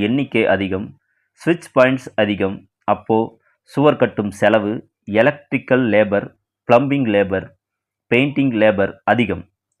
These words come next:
ஆயிரம் ஸ்கொயர் ஃபீட்ல ஒன் பி ஹெச் கே கட்டுனா சுவர்கள் குறைவு, கட்டும் கூலி குறைவு, எலக்ட்ரிக்கல் வேலை குறைவு, பிளம்பிங் வேலை குறைவு, பெயிண்டிங் வேலை குறைவு. ஆனா ஸ்கொயர் ஃபீட் ரேட் ஒண்ணு தான். அது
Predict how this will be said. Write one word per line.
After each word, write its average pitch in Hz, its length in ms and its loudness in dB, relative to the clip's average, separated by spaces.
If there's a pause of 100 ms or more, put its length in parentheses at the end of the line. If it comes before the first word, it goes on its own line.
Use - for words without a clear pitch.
(300)
ஆயிரம் 175 440 0
ஸ்கொயர் 123 320 -2
ஃபீட்ல 104 240 -4 (220)
ஒன் 135 220 2
பி 160 120 0
ஹெச் 127 240 -4
கே 113 100 -2
கட்டுனா 90 380 -6 (640)
சுவர்கள் 139 440 2
குறைவு, 104 420 0 (640)
கட்டும் 120 460 0
கூலி 147 320 0
குறைவு, 98 420 -2 (420)
எலக்ட்ரிக்கல் 135 640 0
வேலை 113 300 2
குறைவு, 92 380 -4 (720)
பிளம்பிங் 151 420 2
வேலை 113 280 4
குறைவு, 95 420 -2 (460)
பெயிண்டிங் 147 420 0
வேலை 107 280 0
குறைவு. 98 380 -4 (460)
ஆனா 104 280 0 (280)
ஸ்கொயர் - 440 0
ஃபீட் 120 220 -6
ரேட் 113 200 -2
ஒண்ணு 104 220 -4
தான். 85 200 -8 (220)
அது 120 160 2